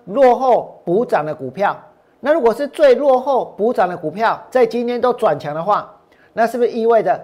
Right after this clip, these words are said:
这一波的行情它要结束了，对不对？所以如果这一次大盘涨，主角是电子，今天电子继续强，那或许这个行情接下来呢，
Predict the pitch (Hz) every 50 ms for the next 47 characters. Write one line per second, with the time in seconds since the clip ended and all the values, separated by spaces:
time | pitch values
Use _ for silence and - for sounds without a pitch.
0 | - - - 233 240 233 247 240 240 240 226 185 151 165 185 202 - 160 139 -
1 | 180 196 196 196 165 151 131 196 180 147 - - - _ - 240 254 285 269 -
2 | - - - _ _ _ _ _ _ _ _ _ _ _ _ _ _ _ _ _
3 | _ _ _ _ - - - 277 339 359 262 185 - - - _ _ - 202 285
4 | 359 339 269 220 - - - 311 339 339 339 330 339 - - 330 254 202 - -
5 | - _ _ _ _ - - 302 269 - 208 220 240 233 - - 226 156 113 -
6 | - _ _ _ _ _ _ _ _ - 190 247 320 339 - 247 190 185 - 285
7 | 269 269 330 294 226 180 - - 117 - _ _ _ _ _ _ _ - 269 302
8 | 320 320 320 330 339 311 240 180 165 180 170 175 269 262 254 285 247 - - 170
9 | 135 110 - 139 _ _ _ _ _ _ _ _ _ - 247 285 247 - - 320
10 | 320 311 247 - - - 156 127 113 - _ _ _ - 285 285 262 - - -
11 | - 180 190 220 220 - 180 160 151 135 - _ _ _ - 247 262 262 254 262
12 | 220 180 160 165 175 190 190 196